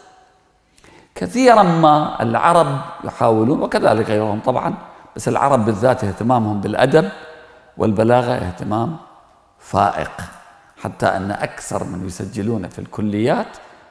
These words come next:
هي في كليات الآداب. كلية الأدب تع-، ترتبط بشنو؟ بنحو الشخص، بصرف الشخص، علم النحو، علم الصرف، علم البلاغة، علم البيان، وإلى آخره.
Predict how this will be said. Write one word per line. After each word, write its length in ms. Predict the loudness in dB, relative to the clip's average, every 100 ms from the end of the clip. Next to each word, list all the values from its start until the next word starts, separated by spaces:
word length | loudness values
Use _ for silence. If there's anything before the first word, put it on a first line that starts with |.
| -8
هي 100 | -6
في 120 | -6
كليات 520 | -6 -4 -2 -4 -6
الآداب. 480 | -8 -6 -6 -6 -8 -12 -20 -20 _ _ -20 _
كلية 320 | -2 2 4 4
الأدب 460 | 2 2 2 0 -2 -8 -18 -20 -20 -20 _ -10
تع-، 380 | -8 -8 -16
ترتبط 540 | -8 -6 -4 -4 -2 -6
بشنو؟ 400 | -6 -4 -4 -6 -14 _ _ _ _
بنحو 400 | 0 2 2 0
الشخص، 640 | -6 -4 -6 -8 -14 -20 -20 _ _ _
بصرف 400 | -10 -4 -4 -4
الشخص، 420 | -10 -8 -10 -8
علم 260 | -4 -2 -2
النحو، 400 | -4 -8 -8 -8
علم 260 | -6 -6 -8
الصرف، 360 | -10 -8 -8 -12 -20 -20 -20 -6
علم 220 | 0 2
البلاغة، 540 | 2 2 2 2 0 -2
علم 280 | -2 -2
البيان، 400 | -2 -2 0 2
وإلى 280 | 2 2 0
آخره. 460 | -2 -6 -10 -12